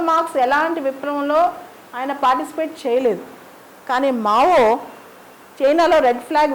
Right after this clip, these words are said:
ఎగరేశాడు, చైనాకు లీడర్ అయ్యాడు. పంతొమ్మిది వందల నలభై తొమ్మిది నుంచి పంతొమ్మిది వందల డెబ్బై ఆరు వరకు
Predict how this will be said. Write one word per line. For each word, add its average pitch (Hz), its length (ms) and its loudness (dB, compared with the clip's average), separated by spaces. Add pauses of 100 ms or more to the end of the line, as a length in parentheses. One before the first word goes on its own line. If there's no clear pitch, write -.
ఎగరేశాడు, 233 440 2 (1160)
చైనాకు 302 440 4
లీడర్ 277 220 6
అయ్యాడు. 202 280 4 (880)
పంతొమ్మిది 359 400 2
వందల 359 300 2
నలభై 262 280 2
తొమ్మిది 262 260 -2
నుంచి 285 160 -4 (140)
పంతొమ్మిది 277 400 -2
వందల 277 180 0 (120)
డెబ్బై 208 300 -2 (200)
ఆరు 254 220 2
వరకు 226 300 -2